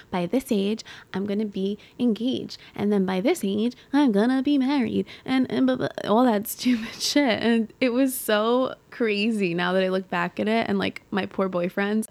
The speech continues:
had to hear that bullshit. <laughs> But now there's no timeline in my head, which is so freeing 'cause now it's just like, whatever is meant to be will be, whatever happens, happens at whatever time it's supposed to happen. And right now this is supposed to be <laughs> happening.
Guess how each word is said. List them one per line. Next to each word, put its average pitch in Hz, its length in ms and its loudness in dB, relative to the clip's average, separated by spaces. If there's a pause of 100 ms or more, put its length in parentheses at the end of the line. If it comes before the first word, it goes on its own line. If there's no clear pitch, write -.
(120)
had 202 220 0
to 190 80 -2
hear 185 340 0
that 185 200 -6
bullshit. 208 520 -2 (120)
<laughs> - 0 - (320)
But 233 520 4
now 202 560 2
there's 202 340 0
no 196 420 2
timeline 202 680 -4
in 202 100 0
my 190 140 0
head, 196 260 -4
which - 180 -8
is 196 180 -2
so 190 280 0
freeing 208 640 0 (100)
'cause 208 300 -6
now 202 240 -2
it's 196 120 -6
just - 220 -8
like, 202 240 -4
whatever 202 360 0
is 202 180 -2
meant 196 180 -2
to 202 80 -4
be 196 180 0
will 190 120 2
be, 196 420 0
whatever 190 340 -2
happens, 190 420 -4
happens 208 680 -2
at 196 160 -2
whatever 190 300 0
time 196 500 -2
it's 202 160 -6
supposed 196 320 -6
to 196 80 -6
happen. 220 560 -2 (300)
And 202 120 2
right 190 160 -2
now 190 220 -4
this 190 300 -6
is 202 80 -6
supposed - 300 -4
to 208 60 -8
be 220 100 0
<laughs> 220 100 0
happening. 226 500 -4